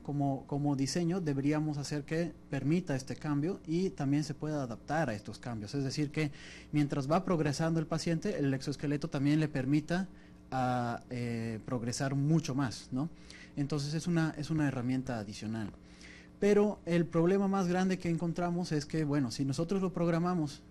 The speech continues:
programamos el exoesqueleto como un robot para hacer rehabil-, re-, repeticiones, varias repeticiones, tenemos el problema de que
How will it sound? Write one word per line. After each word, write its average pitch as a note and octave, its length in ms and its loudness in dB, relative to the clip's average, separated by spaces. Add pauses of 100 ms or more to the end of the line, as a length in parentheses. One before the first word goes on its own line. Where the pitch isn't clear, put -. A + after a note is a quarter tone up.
(140)
programamos C#3+ 520 0
el D#3 100 0
exoesqueleto D3+ 600 -4
como C#3+ 240 0
un D3+ 80 4
robot D3+ 300 0
para B2 180 -2
hacer C#3 240 -2
rehabil-, D3+ 380 2
re-, C3 380 -4
repeticiones, D#3+ 640 -2
varias D3 240 -4
repeticiones, E3+ 720 -6 (580)
tenemos D#3+ 320 2
el F3 80 0
problema F3 440 2
de D#3 140 2
que E3 300 2